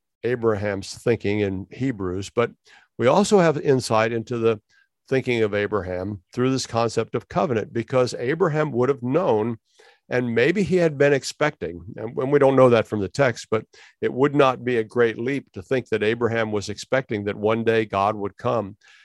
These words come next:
and say, "It's time for an exchange of sons." Now, we don't see God exchange his son until many years later when Jesus came,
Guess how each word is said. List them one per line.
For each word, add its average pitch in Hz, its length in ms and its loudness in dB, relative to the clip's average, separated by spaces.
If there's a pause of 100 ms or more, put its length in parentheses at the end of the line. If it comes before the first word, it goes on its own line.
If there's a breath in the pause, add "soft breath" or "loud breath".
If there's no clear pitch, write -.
(140 soft breath)
and 110 140 -4
say, 113 240 2
"It's 107 200 -2
time 113 360 -2
for 104 240 -2
an 104 80 -6
exchange 107 540 -4
of 85 120 -10
sons." 135 600 -4 (640 soft breath)
Now, 107 100 2
we 127 120 6
don't 156 180 8
see 143 280 2
God 123 360 4
exchange 117 500 -4
his 147 200 0
son 113 340 0
until 110 280 0
many 117 280 0
years 110 320 -4
later 113 260 2
when 95 240 -6
Jesus 127 420 -4
came, 90 440 -12